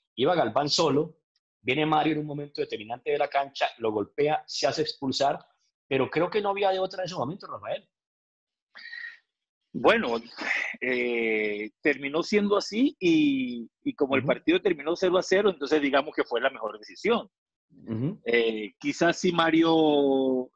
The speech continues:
Speaker 2: eh, no lo, no le, no le hace la falta y en el mano a mano, eh,
Speaker 1: Ujú.
Speaker 2: le hubiese ganado el duelo, entonces hubiese sido el duelo de
Speaker 1: <laughs>
Speaker 2: Dudamel contra Galván, o
Speaker 1: Sí.
Speaker 2: también era la posibilidad de gol, pero, eh,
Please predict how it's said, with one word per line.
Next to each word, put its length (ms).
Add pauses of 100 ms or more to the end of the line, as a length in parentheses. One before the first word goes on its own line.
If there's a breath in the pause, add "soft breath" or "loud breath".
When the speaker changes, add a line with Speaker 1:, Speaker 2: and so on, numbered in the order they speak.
(100)
Speaker 2:
eh, 600 (260)
no 240
lo, 720 (600)
no 160
le, 260
no 160
le 80
hace 180
la 120
falta 420
y 100
en 100
el 80
mano 220
a 60
mano, 460 (540)
eh, 480
Speaker 1:
Ujú. 100
Speaker 2:
le 180
hubiese 260
ganado 340
el 100
duelo, 420
entonces 460
hubiese 260
sido 520 (260)
el 180
duelo 420
de 80
Speaker 1:
<laughs> 40
Speaker 2:
Dudamel 600
contra 300
Galván, 500
o 360 (160)
Speaker 1:
Sí. 260 (300)
Speaker 2:
también 280
era 80
la 80
posibilidad 400
de 60
gol, 300
pero, 280 (360)
eh, 40